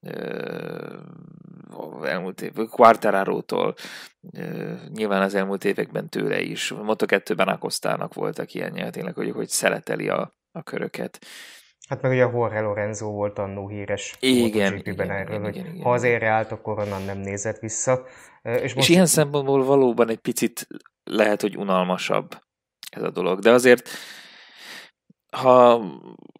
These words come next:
Speaker 1: a néző együtt mozgott ezzel a versennyel, és, és mondjuk figyelte, hogy hogyan alakul a különbség Bagnaia és Martin között, mert azért az első négyes, most itt a mai,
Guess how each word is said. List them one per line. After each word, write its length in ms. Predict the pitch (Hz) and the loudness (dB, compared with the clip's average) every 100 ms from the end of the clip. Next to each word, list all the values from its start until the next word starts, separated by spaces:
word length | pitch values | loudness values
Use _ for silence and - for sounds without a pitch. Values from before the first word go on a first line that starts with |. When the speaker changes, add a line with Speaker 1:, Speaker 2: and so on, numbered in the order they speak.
| - - | -20 -14
Speaker 1:
a 80 | 127 | -2
néző 360 | 131 127 123 | 0 6 6
együtt 640 | 123 120 113 - - - 110 | 6 2 0 -2 -8 -8 -6
mozgott 600 | 104 104 95 - - 107 | -2 0 0 0 0 2
ezzel 280 | 95 95 | 4 4
a 60 | 95 | 4
versennyel, 720 | 92 92 - 107 95 95 95 | 6 4 2 -2 -2 -2 2
és, 420 | 95 92 - - - | 2 2 0 -2 -4
és 120 | - | -6
mondjuk 220 | 104 98 | -6 -6
figyelte, 360 | - 107 101 98 | -2 4 4 4
hogy 120 | 95 | 0
hogyan 260 | 113 98 95 | 2 2 4
alakul 340 | 92 87 95 | 4 2 -2
a 40 | 90 | 0
különbség 480 | 98 92 - 95 | 0 0 0 -2
Bagnaia 380 | 95 95 92 92 | -2 0 2 2
és 120 | 92 | 0
Martin 320 | - 95 107 98 | 2 0 0 -2
között, 260 | 110 107 | 2 2
mert 140 | 110 110 | 2 0
azért 300 | 113 107 117 | 4 4 2
az 160 | 113 | 2
első 340 | 147 165 - 110 | 2 0 0 -2
négyes, 640 | 110 120 127 127 - - | -2 2 4 4 0 -8
most 260 | - 107 - | -8 -10 -8
itt 160 | - 110 | -6 -4
a 80 | 110 | 0
mai, 340 | 120 107 | 4 4